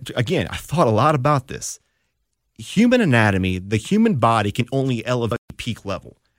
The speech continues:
At, at, once it reaches a level, you know, you can't improve it anymore. You know, you can o-, your muscle can, muscles can only be so big. You can only be so quick. You, you can only be so fast.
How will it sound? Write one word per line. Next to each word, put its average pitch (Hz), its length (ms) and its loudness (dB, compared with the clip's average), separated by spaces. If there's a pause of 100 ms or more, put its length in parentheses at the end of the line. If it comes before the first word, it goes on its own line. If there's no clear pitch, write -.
At, 143 140 -4
at, 147 120 -4
once 180 280 2
it 175 140 -6
reaches 143 300 -2
a 110 100 -2
level, 120 400 2
you 127 80 0
know, 135 60 2
you 127 180 -2
can't 175 400 -4
improve 147 400 0
it 110 80 -2
anymore. 110 520 -2
You 120 120 -2
know, 120 80 2
you 120 140 2
can 123 120 0
o-, 143 120 -2
your 135 140 2
muscle 143 300 2
can, 123 300 -4
muscles 156 400 -2
can 135 140 -4
only 135 200 2
be 113 140 2
so 107 220 -2
big. 85 320 -10
You 110 100 -6
can 127 160 -2
only 147 180 2
be 131 120 0
so 113 200 -2
quick. - 340 -10
You, 113 260 -6
you 131 100 -10
can 117 100 -6
only 139 180 -4
be 127 120 0
so 117 220 -4
fast. - 460 -8